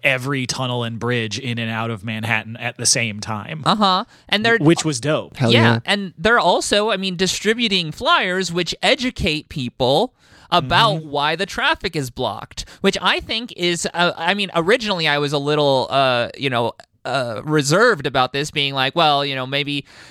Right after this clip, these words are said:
Speaker 2: uh, actually going out and talking to the people in the cars can be a little bit risky because maybe there is, you're not gonna, there,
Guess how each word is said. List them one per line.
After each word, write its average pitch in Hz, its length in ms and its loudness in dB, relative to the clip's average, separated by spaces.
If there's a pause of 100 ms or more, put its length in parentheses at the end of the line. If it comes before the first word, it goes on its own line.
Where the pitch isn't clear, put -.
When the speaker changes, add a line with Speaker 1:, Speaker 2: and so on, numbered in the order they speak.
(120)
Speaker 2:
uh, 123 360 2
actually 143 300 -2
going 143 280 2
out 139 120 2
and 131 100 -6
talking 147 360 0
to 143 120 -4
the 123 60 -8
people 139 340 0
in 127 60 -2
the 131 80 -4
cars 180 280 2
can 175 120 -8
be 160 120 -2
a 156 60 2
little 139 240 2
bit 127 280 -2 (320)
risky 196 400 0
because 160 260 0
maybe 151 200 0
there 151 180 4
is, 156 220 2
you're 160 140 2
not 165 160 2
gonna, 147 260 -2
there, 147 120 -4